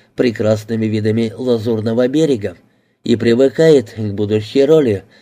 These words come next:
снохи Маркосовых миллионов. Да, полагаю, так и есть. Верити сделала глубокий вдох, но на середине у нее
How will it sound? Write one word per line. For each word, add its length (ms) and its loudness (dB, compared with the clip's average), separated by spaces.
снохи 680 -2
Маркосовых 800 -6
миллионов. 640 -4
Да, 340 0
полагаю, 560 0
так 280 -4
и 120 -6
есть. 460 -4
Верити 720 2
сделала 560 -2
глубокий 540 -2
вдох, 420 -2
но 140 -2
на 160 -2
середине 680 -2
у 100 -14
нее 360 -4